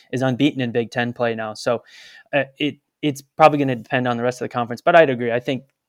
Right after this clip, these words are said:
within two wins, one game under five hundred, five hundred itself, I think should be enough to get Penn State in the N C A A tournament. Um,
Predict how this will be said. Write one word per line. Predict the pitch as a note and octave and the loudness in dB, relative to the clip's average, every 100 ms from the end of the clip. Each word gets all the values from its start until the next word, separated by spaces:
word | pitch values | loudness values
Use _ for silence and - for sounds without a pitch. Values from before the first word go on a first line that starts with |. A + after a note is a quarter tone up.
| _ | _
within | C#3 C#3 B2+ | -2 -2 -4
two | - C#3+ | -2 0
wins, | C3+ B2+ B2 A#2+ - | 2 0 -2 -6 -6
one | B2 B2 | -6 -4
game | A#2+ A#2 | -4 -6
under | A2+ | -6
five | A2 A#2 A#2 | -2 -2 -2
hundred, | A2+ G#2 | -8 -2
five | C3 A#2+ | 0 0
hundred | B2 A#2 G#2+ | 0 -6 -8
itself, | G#2 - A2+ - | -6 -4 -4 -4
I | - | -20
think | _ - D3 C#3+ | _ -4 -4 -4
should | - - B2 | -10 -8 -4
be | B2+ | -4
enough | A#2+ A#2+ B2+ - _ _ _ _ - | -4 -2 -4 -6 _ _ _ _ -10
to | C3 | -6
get | B2 - | -4 -4
Penn | B2+ | -6
State | - B2 A#2+ | -4 -4 -4
in | A#2 | -6
the | A#2 | -8
N | A#2 | -10
C | - B2 | -8 -6
A | A2+ | -6
A | |
tournament. | A2 A#2+ A#2+ B2 A#2+ _ _ _ - | -4 -4 -4 -8 -10 _ _ _ -4
Um, | A#2 A2 G#2+ | -2 -2 -6